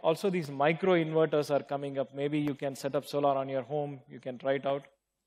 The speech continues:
And, uh, finally, we are hiring, uh,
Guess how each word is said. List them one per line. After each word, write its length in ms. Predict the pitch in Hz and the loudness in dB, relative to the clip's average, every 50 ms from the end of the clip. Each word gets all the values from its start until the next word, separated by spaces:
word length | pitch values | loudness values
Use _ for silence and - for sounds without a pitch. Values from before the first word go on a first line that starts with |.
| _ _ _ _ _ _ _ _ _ _ _ _ _ _ _ _ _ _ _ | _ _ _ _ _ _ _ _ _ _ _ _ _ _ _ _ _ _ _
And, 400 | 156 151 160 160 160 160 156 151 | 4 4 4 4 4 0 2 6
uh, 160 | 156 151 151 143 | 6 8 6 6
finally, 460 | - - 165 170 175 180 180 175 170 | 6 4 4 6 6 4 4 4 4
we 160 | 165 160 156 | 4 6 4
are 80 | 147 - | 4 4
hiring, 580 | - - 151 156 160 165 160 160 160 156 151 147 | 4 6 6 6 6 6 2 -2 -4 -4 -2 0
uh, 360 | 143 139 139 135 135 135 | 2 2 2 0 -2 -4